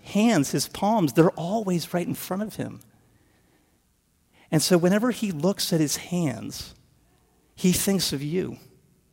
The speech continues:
Whenever Jesus looks at his nail-pierced hands,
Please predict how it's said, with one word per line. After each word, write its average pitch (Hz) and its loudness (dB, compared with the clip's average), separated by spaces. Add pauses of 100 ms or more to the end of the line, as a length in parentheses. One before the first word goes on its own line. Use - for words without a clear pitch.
(500)
Whenever 208 4
Jesus 165 0
looks 175 2
at 156 4
his 160 2 (1400)
nail-pierced 196 4
hands, - -6